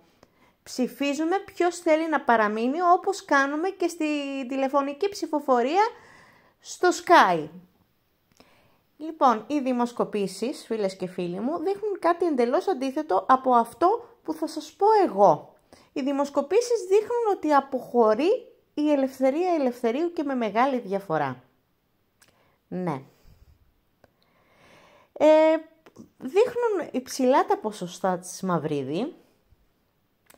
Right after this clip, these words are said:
Υψηλά είναι και ο Τάκης και χαμηλά μετά την Ελευθερίου είναι ο Μαρτίκας.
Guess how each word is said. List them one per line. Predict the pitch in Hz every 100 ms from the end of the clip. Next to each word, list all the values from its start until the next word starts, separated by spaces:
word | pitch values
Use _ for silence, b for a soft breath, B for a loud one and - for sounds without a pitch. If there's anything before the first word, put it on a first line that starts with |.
| b b b b _
Υψηλά | 440 - - 277 254 320 349
είναι | 320
και | 294 - 330
ο | 262
Τάκης | - 175 156 - 240 403 - - _ _ _ _ _ _ _ _ -
και | 349 339
χαμηλά | 302 285 285 392 440
μετά | 370 - 403 427
την | 440 381
Ελευθερίου | 294 285 254 254 359
είναι | 359 381
ο | 320
Μαρτίκας. | 285 - 254 160 160 -